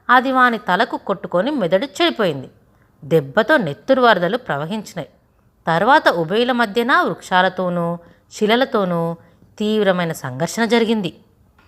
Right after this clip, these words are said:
చివరకు వానరుడు రెండు పిడుగుళ్ళు బిగించి బలరాముని రొమ్ము మీద గుద్దేసరికి ఆయన రోషపూరితుడై నెత్తురు కక్కుకునేలాగా ద్వివిధుని గొంతు పిసికి చంపి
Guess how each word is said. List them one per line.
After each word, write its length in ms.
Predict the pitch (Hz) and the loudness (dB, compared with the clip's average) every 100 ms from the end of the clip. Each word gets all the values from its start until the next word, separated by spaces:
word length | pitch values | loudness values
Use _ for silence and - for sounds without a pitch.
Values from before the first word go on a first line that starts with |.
| _ _ _ _ _ - - | _ _ _ _ _ -8 -2
చివరకు 380 | 277 359 381 262 | 4 4 4 0
వానరుడు 920 | 175 156 185 269 285 185 262 381 214 - _ - | 0 4 4 4 2 0 0 -2 -4 -10 _ -2
రెండు 440 | 202 233 240 196 156 | 2 4 2 0 -2
పిడుగుళ్ళు 540 | - 165 202 285 233 | -4 -4 -2 0 0
బిగించి 840 | 139 147 170 226 - 349 415 202 - _ _ 156 | -2 -4 -4 -4 -4 -4 -4 -6 -12 _ _ 0
బలరాముని 640 | 180 240 285 302 302 240 | 4 6 6 6 4 -2
రొమ్ము 340 | 147 160 220 | -2 -4 -2
మీద 180 | 262 233 | -2 -2
గుద్దేసరికి 1080 | 120 139 127 208 226 226 202 - 156 151 151 - _ _ _ _ _ _ - | -2 -4 -6 -2 -2 -2 -4 -6 -12 -10 -12 -18 _ _ _ _ _ _ 0
ఆయన 420 | 180 220 226 175 | 4 4 2 -2
రోషపూరితుడై 1200 | 135 139 170 233 - 151 165 196 180 202 349 302 - - - 151 | -6 -8 -6 -6 -8 -8 -6 -4 -2 -2 -2 -6 -8 -18 -16 -8
నెత్తురు 440 | 156 - - 320 | -8 -6 -2 0
కక్కుకునేలాగా 1300 | - 170 - 262 262 233 202 185 170 147 143 139 147 - _ - | -2 -6 -4 -4 0 0 2 0 0 -2 -4 -4 -6 -14 _ -14
ద్వివిధుని 580 | 160 147 190 233 254 311 | -8 -2 0 0 0 -2
గొంతు 480 | 202 127 156 196 277 | -2 -6 -6 -4 -6
పిసికి 460 | - 165 - 247 - | -6 -8 -6 -8 -8
చంపి 800 | - 147 143 - 330 392 226 | -8 -6 -6 -4 -2 -2 -4